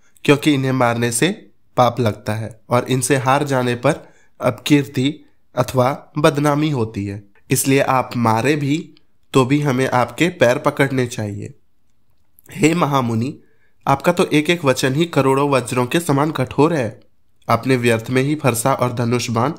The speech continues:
धारण किया हुआ है। आपके धनुष और फरसे को देखकर अगर मैंने कुछ अनुचित कह दिया हो तो हे मुनिवर, आप मुझे क्षमा कीजिए।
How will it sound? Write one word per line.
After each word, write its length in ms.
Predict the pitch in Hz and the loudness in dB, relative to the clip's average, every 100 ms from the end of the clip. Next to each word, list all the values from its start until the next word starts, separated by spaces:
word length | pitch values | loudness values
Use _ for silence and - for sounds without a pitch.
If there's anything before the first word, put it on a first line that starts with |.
| - - - - | -12 -20 -20 -2
धारण 400 | 123 120 135 196 | 2 2 2 0
किया 220 | 196 175 | 0 -2
हुआ 240 | 127 107 98 | 0 -2 -4
है। 260 | 95 - - - | -6 -12 -20 -4
आपके 260 | 127 123 151 | -2 2 0
धनुष 420 | 127 135 165 170 - | 2 -2 -2 -2 0
और 480 | 123 143 170 - _ _ _ | 2 0 -6 -20 _ _ _
फरसे 320 | - 127 - 170 | 0 0 2 0
को 160 | 165 | 0
देखकर 480 | 135 135 - 123 123 - | 0 0 2 0 0 -2
अगर 200 | 123 127 | 0 2
मैंने 260 | 123 123 127 | 2 0 0
कुछ 220 | 127 - | -2 -2
अनुचित 500 | 120 113 113 151 151 | -2 -2 0 0 2
कह 140 | 147 | 0
दिया 200 | 143 139 | 2 0
हो 280 | 135 151 202 - _ - | 0 -4 -8 -18 _ -2
तो 80 | |
हे 180 | 147 170 | 2 2
मुनिवर, 440 | 190 135 120 120 147 - _ _ - | 0 0 0 0 -2 -8 _ _ 0
आप 200 | 139 143 | 0 2
मुझे 280 | 165 151 170 | 0 0 -2
क्षमा 440 | 170 - 131 123 | -4 -2 0 0
कीजिए। 580 | 160 - 104 87 101 - | -2 -2 -4 -4 -10 -12